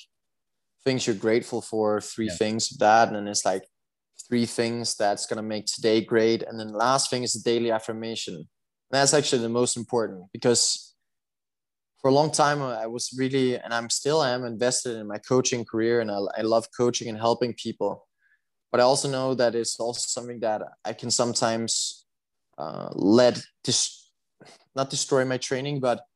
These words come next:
Speaker 1: sometimes I get a little bit too emotionally involved with my clients and their success or their failures, and
Speaker 2: Yeah.
Speaker 1: and, like, that can knock me out for the whole day. So, like,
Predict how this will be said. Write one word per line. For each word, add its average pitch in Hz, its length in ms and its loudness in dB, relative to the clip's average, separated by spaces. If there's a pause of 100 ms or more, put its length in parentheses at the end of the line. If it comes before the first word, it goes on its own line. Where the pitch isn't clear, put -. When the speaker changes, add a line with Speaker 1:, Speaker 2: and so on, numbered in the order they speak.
(440)
Speaker 1:
sometimes 143 500 0
I 139 40 0
get 135 120 4
a 127 40 4
little 151 220 6
bit 147 160 2
too 147 280 -6 (200)
emotionally 139 520 -2
involved 127 400 -2
with 131 100 -6
my 113 200 -10
clients 131 460 0
and 117 100 -8
their 117 120 2
success 123 540 2
or 120 80 -4
their 107 140 -6
failures, 123 600 0
and 104 200 -12 (600)
Speaker 2:
Yeah. 95 200 -10
Speaker 1:
and, 120 100 -4
like, 110 360 2
that 131 180 0
can 135 140 0
knock 139 260 2
me 139 100 0
out 135 200 2
for - 80 -12
the 120 100 -4
whole 120 180 -2
day. 127 440 2
So, 117 320 -2
like, 110 280 -2